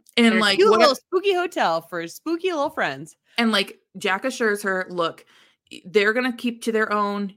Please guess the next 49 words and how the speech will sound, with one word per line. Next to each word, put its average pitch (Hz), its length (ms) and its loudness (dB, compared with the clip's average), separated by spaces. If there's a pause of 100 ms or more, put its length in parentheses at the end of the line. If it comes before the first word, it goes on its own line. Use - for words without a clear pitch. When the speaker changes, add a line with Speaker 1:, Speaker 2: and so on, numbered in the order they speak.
(120)
Speaker 1:
You're 185 240 -2
gonna 190 160 -6
keep - 260 -8
to 185 80 -4
your 170 220 0
own. 156 360 -4
They're 185 180 -2
not 185 200 0
gonna 180 120 -6
fuck 151 220 -8
with 156 140 -8
you. 156 300 -4
They 190 120 -2
shouldn't." 160 520 -4
Like, 175 180 -6
there's 196 180 -2
kind 269 280 -4
of, 302 80 -8
like, 330 200 -4
these, 233 260 -2 (120)
there's 208 180 0
a 202 40 -4
lot 196 200 -2
of 269 80 -6
these 233 160 -4
underlying, 175 640 -4
like, 151 280 -8 (500)
rules 202 760 -2 (120)
that 170 400 0 (640)
it's 208 320 -6
kind 196 220 -10
of, 180 100 -10
like, 185 280 0
almost 190 380 -8
like 170 220 -8
the 165 220 -6
magical 175 760 -6
rule 175 300 -6
of 151 100 -6
laws 160 640 -2 (100)
in 165 380 -8 (220)
the 190 100 -4
French 170 320 -8
Quarter 180 340 -4
that 185 180 -4
people 190 200 -12
don't 160 200 -10
fuck 143 180 -12
with, - 240 -18